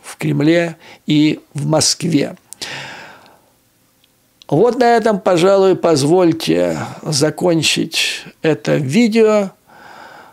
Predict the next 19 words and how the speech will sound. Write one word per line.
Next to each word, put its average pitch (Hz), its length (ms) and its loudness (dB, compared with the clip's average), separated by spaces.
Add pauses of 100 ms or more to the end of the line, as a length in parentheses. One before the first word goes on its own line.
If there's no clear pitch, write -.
(200)
Буду 165 200 2
держать 151 320 2
вас 165 140 -2
в - 40 -8
курсе 156 360 -2
дела. 196 580 0 (1600)
До 175 180 0
новых 156 300 0
встреч. - 680 0 (480)
Как 156 200 -2
всегда, 151 340 0
славе-, 160 580 0 (100)
слава 165 360 2
Украине 180 760 2
и 170 140 0
ее 147 220 4
доблестным 160 960 -2 (180)
вооруженным 151 600 0
силам. 208 560 2